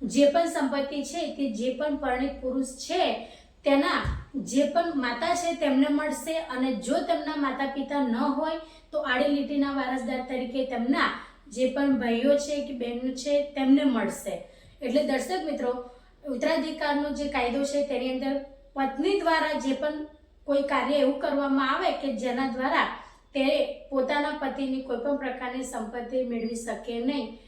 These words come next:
તેની અંદર આવું કોઈ કાર્ય હોય તો તે મેળવી શકે નહીં, તેવું દર્શાવવામાં આવેલ છે. તો દર્શક મિત્રો, જો વીડિયો સારો લાગ્યો હોય તો તેને લાઈક કરજો, શેર કરજો અને ચેનલને સબસ્ક્રાઇબ કરજો.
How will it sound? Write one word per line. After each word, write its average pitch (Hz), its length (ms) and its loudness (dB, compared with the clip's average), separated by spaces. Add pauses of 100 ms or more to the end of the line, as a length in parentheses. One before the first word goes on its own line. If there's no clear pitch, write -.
(200)
તેની 254 280 2
અંદર 254 300 0 (240)
આવું 262 260 2
કોઈ 254 260 0
કાર્ય 233 340 -2
હોય 254 340 2
તો 233 140 -4
તે 233 180 -4
મેળવી 214 300 -4
શકે 214 440 -6 (460)
નહીં, 269 360 4
તેવું 254 240 0
દર્શાવવામાં 214 920 -4
આવેલ 196 280 -4
છે. 170 260 -12 (540)
તો 254 80 -2
દર્શક 254 260 0
મિત્રો, 320 300 0 (460)
જો 262 280 0
વીડિયો 277 260 2
સારો 262 260 0
લાગ્યો 262 300 2
હોય 302 200 0
તો 277 120 0
તેને 233 260 -2
લાઈક 233 280 0
કરજો, 269 260 -2
શેર 240 240 -6 (100)
કરજો 240 280 -4
અને 233 140 -4
ચેનલને 226 440 -4
સબસ્ક્રાઇબ 247 600 -4
કરજો. 180 280 -6